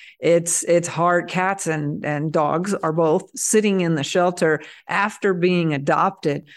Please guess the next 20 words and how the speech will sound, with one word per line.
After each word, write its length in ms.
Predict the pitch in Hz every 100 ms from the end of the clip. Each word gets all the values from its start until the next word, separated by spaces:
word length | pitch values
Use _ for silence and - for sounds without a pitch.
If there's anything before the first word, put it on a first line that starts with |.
| -
for 140 | - 190
weeks 400 | 156 208 240 -
on 220 | 185 165
end, 440 | 165 202 208 175 170
just 200 | 202 196
waiting 460 | 180 175 185 262
<laughs> 0 |
for 240 | - - 208
the 120 | 190
clinic 500 | - 190 202 208 -
to 120 | 165
have 160 | 170 165
a 60 |
spot 420 | 156 - 214 466
open 360 | 185 185 180 170
up. 240 | 160 147
I 80 | 180
mean, 220 | 196 214
that's 220 | 240 349 -
crazy. 920 | 392 440 453 415 370 156 156 254